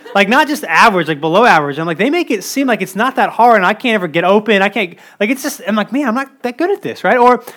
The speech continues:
a specific example for this week, uh, Christina texts me on Wednesday and she says, um, "Our sink, the pipe below our kitchen sink is leaking. Do I need to call somebody?"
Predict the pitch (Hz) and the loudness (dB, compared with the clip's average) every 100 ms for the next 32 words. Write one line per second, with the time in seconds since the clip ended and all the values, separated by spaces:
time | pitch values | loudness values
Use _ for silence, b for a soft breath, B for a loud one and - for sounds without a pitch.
0 | B B 190 - 202 254 269 208 226 202 | B B -6 -4 -2 0 0 2 0 -2
1 | 170 185 254 180 165 214 b b 175 170 | -2 0 0 0 -2 -4 b b -4 -2
2 | 185 - 247 214 - 220 - 196 170 170 | -4 -4 -2 -2 0 -2 -2 -2 0 0
3 | 247 - 147 147 170 160 160 156 156 b | -2 -2 -4 -4 -8 -4 -2 -2 -6 b
4 | b b - 175 170 175 185 185 - 262 | b b -2 0 0 0 -2 -2 -2 -2
5 | 220 156 165 160 165 208 220 202 185 180 | -2 -8 -6 -4 -2 0 0 2 -2 -2
6 | 196 160 - 233 196 147 202 262 160 110 | -8 -10 -4 -4 -4 -6 -4 -4 -6 -12
7 | - b b 160 170 185 180 - 269 - | -16 b b -2 -2 -2 -4 0 -2 -2
8 | 160 117 95 101 | -6 -6 -8 -16